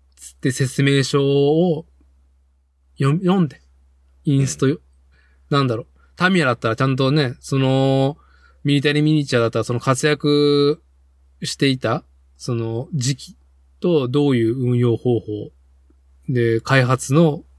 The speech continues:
Speaker 1: あの、ん？開発された経緯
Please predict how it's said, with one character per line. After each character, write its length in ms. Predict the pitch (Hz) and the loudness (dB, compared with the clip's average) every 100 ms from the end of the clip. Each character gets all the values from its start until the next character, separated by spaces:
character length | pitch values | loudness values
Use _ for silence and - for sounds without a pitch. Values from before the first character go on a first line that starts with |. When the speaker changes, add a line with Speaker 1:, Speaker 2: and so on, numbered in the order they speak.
| _ _ - | _ _ -8
Speaker 1:
あ 180 | 123 107 | -6 -4
の、 300 | 107 107 - - - - - - - _ _ _ _ _ _ _ _ _ _ - | -4 -6 -10 -18 -20 -20 -20 -20 -20 _ _ _ _ _ _ _ _ _ _ -6
ん？ 140 | 185 285 - | -4 -4 -2
開 180 | 147 | 2
発 160 | 131 127 | 2 2
さ 100 | 127 | 2
れ 80 | 117 | 0
た 120 | 113 | 0
経 240 | - 143 | 2 2
緯 120 | 120 | 2